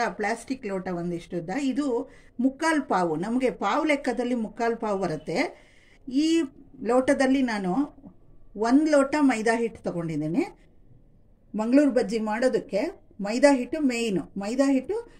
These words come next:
ಒಂದು ಲೋಟ ತಗೊಂಡಿದ್ದೀನಿ. ಮತ್ತು ಇದೇ ಒಂದು ಲೋಟದಲ್ಲಿ ತಿರ್ಗಾ ನಾನು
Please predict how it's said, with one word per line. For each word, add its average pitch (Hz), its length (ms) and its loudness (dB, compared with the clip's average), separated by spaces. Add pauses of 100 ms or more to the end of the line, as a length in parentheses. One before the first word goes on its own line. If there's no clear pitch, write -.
(140)
ಒಂದು 240 300 4
ಲೋಟ 214 240 0
ತಗೊಂಡಿದ್ದೀನಿ. 175 800 -4 (460)
ಮತ್ತು 294 240 2
ಇದೇ 320 520 4
ಒಂದು 269 320 6
ಲೋಟದಲ್ಲಿ 208 680 0
ತಿರ್ಗಾ 262 420 0
ನಾನು 214 560 -2